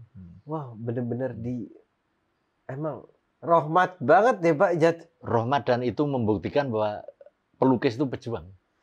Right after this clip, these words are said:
Speaker 2: Dan harga diri juga di satu sisi ya, Pak?
Speaker 1: Harga diri.
Speaker 2: Maksudnya saat dia diberikan,
Speaker 1: Dia beli lebih.
Speaker 2: Itu seniman Toto tuh, Pak.
Speaker 1: Saya juga begitu. Setiap
Speaker 2: Hah?
Speaker 1: ada yang beli lukisan dua.
Speaker 2: Hah.
Speaker 1: Ah, ini ada cerita lucu.
Speaker 2: Gimana, Pak?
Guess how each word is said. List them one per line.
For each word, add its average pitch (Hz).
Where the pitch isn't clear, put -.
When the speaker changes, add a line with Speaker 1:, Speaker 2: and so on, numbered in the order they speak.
Speaker 2:
Dan 151
harga 123
diri 110
juga 120
di 139
satu 127
sisi 127
ya, 104
Pak? -
Speaker 1:
Harga 107
diri. 82
Speaker 2:
Maksudnya 180
saat 151
dia 143
diberikan, 139
Speaker 1:
Dia 107
beli 110
lebih. 110
Speaker 2:
Itu 143
seniman 170
Toto 156
tuh, 123
Pak. -
Speaker 1:
Saya 120
juga 107
begitu. 98
Setiap 120
Speaker 2:
Hah? -
Speaker 1:
ada 107
yang 110
beli 107
lukisan 101
dua. 98
Speaker 2:
Hah. 127
Speaker 1:
Ah, 113
ini 127
ada 127
cerita 107
lucu. 98
Speaker 2:
Gimana, 127
Pak? -